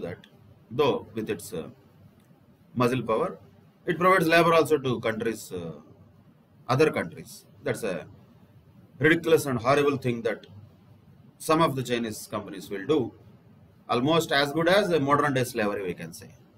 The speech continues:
Very, very pathetic situation. Let us not get into that. Indian government at least does not provide labor or something like that. It will not allocate something. Labor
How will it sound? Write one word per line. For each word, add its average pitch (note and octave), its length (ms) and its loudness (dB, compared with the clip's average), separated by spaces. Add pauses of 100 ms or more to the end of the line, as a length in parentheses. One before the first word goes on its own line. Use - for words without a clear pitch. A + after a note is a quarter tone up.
(200)
Very, G3+ 140 6 (240)
very C#3+ 180 0
pathetic F#2+ 300 -6
situation. - 460 -20 (460)
Let D#3 120 -2
us C#3 120 -2
not A#2+ 160 -4
get F#2 140 -2
into - 200 -12
that. - 100 -20 (1200)
Indian F3 240 4
government E3+ 340 2
at C3+ 120 -6
least C#3 200 -4
does A#2+ 160 -2
not B2 120 -4 (840)
provide D#3 380 8 (360)
labor A2+ 280 0
or G2+ 140 -2
something F#2+ 300 -10
like E2 160 -12
that. E2 160 -16 (800)
It D3 120 -6
will C#3 180 0
not - 160 -4 (440)
allocate A2+ 460 2
something. A2 240 -4 (120)
Labor F#3 160 4